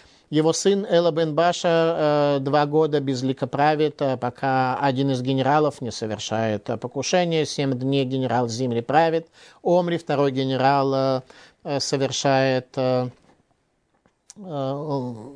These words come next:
сжигает, короче говоря, своего коллегу Зимри. Э, сам Омри двенадцать лет управляет еврейским народом из колена Ефраима, э, поступал хуже, чем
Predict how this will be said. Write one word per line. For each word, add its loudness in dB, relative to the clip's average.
сжигает, 4
короче 0
говоря, 2
своего 0
коллегу 0
Зимри. 0
Э, -4
сам 2
Омри 4
двенадцать 0
лет 2
управляет -2
еврейским -4
народом 0
из -6
колена -4
Ефраима, 0
э, -2
поступал -2
хуже, -2
чем -2